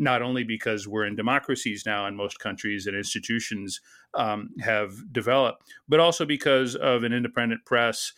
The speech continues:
uh, and social media, which, you know, roots out so many of these cases that used to be buried and never see the light of the day. Pressure will continue to stay on over time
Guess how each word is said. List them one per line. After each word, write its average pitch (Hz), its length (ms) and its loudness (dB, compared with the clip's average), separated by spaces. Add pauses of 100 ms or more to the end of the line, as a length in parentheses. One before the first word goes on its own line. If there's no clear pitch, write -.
(240)
uh, 113 200 0
and 117 200 -2
social 131 300 0
media, 120 440 0
which, 104 380 -6 (320)
you 139 120 -2
know, 107 100 0
roots 120 440 0
out 127 300 2
so 127 160 0
many 117 260 0
of 101 80 -4
these 101 220 -6
cases 104 500 -4
that 110 220 -2
used 104 240 -4
to 110 60 -2
be 98 280 -6 (240)
buried 113 480 0
and 95 380 -8
never 113 260 0
see 110 220 -2
the 104 100 -2
light 98 220 0
of 98 80 -6
the 95 80 -10
day. 107 320 -2 (260)
Pressure 170 380 2
will 110 160 -4
continue 135 580 -2
to 107 80 -4
stay 107 320 -2
on 107 420 -4
over 101 220 -6
time 107 420 -2